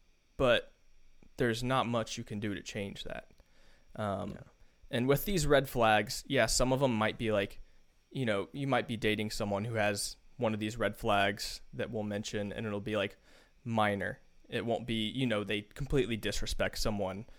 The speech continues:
Speaker 1: um, on purpose. Um, but if they have a little bit of one of these red flags, then it could be okay if they check all the other boxes,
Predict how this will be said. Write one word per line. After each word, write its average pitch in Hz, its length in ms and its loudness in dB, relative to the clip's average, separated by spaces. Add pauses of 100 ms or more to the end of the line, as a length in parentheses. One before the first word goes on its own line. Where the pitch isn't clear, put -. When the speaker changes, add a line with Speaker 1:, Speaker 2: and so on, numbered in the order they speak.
(300)
Speaker 1:
um, 101 380 -2 (1000)
on 107 160 0
purpose. - 580 0 (440)
Um, - 300 -2 (580)
but 101 320 2 (1700)
if - 140 -2
they 113 120 4
have 123 500 6
a 120 80 2
little 123 320 4
bit 135 360 2 (240)
of 123 100 -2
one 127 100 4
of 131 60 2
these 127 180 2
red 135 200 4
flags, 139 420 2
then 110 240 0
it - 140 -4
could 127 240 0
be 120 140 4
okay 117 560 2 (140)
if - 200 -10
they 107 360 2 (120)
check - 280 0
all 104 120 -2
the 107 100 -2
other 101 140 0
boxes, 120 680 -2